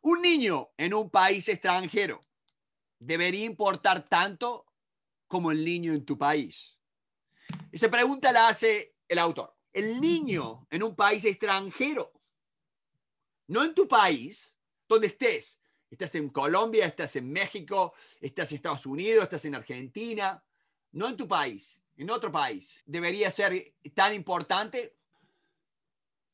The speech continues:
Todos los procesos psicológicos exige-, ¿no es cierto?, exigen un sesgo. Tenemos que acordarnos de eso. La empatía es más débil porque fomenta la confianza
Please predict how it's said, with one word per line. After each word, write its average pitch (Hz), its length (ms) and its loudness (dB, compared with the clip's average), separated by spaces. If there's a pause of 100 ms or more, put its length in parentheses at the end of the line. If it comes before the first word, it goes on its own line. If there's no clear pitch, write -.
Todos 277 180 2
los 277 100 0
procesos 233 640 -2
psicológicos 170 1200 -2
exige-, - 920 -4 (420)
¿no 165 80 -6
es 156 60 -6
cierto?, 180 280 0
exigen 175 640 0
un 175 140 -6
sesgo. 170 580 0 (120)
Tenemos 302 200 2
que 294 60 -2
acordarnos 233 540 0
de 214 120 2
eso. - 260 -8
La 160 100 -4
empatía 220 560 2
es 220 80 4
más 247 580 -2 (500)
débil 160 640 4 (220)
porque 170 260 -2
fomenta 247 680 -2
la 202 420 -2
confianza 220 1080 -6